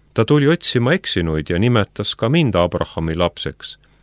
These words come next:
kuigi teadis, et olen ahne ja halastamatu mees. Ja ta ei naernud mu välimuse üle, vaid nimetas mu nime ja kutsus mu alla puu otsast,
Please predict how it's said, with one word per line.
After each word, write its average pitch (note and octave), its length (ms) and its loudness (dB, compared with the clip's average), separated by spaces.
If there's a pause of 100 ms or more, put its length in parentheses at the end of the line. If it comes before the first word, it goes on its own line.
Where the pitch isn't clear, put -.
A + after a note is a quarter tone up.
(260)
kuigi F3+ 280 2
teadis, A2 460 2
et E2+ 180 -2
olen F#2+ 220 0
ahne F#2+ 420 0
ja D2 100 -6
halastamatu E2+ 760 0
mees. E2 460 -2 (760)
Ja G#2+ 80 -4
ta D3+ 180 2
ei D3+ 80 4
naernud F2+ 540 2
mu F#2 120 0
välimuse E2 540 -2
üle, D2+ 240 -4 (400)
vaid F2 180 0
nimetas C#3 520 0
mu E2+ 120 -2
nime A2 380 0 (440)
ja G2+ 80 -4
kutsus A2+ 440 0
mu F#2 140 2
alla G#2 260 2
puu G#2+ 320 2
otsast, - 500 -2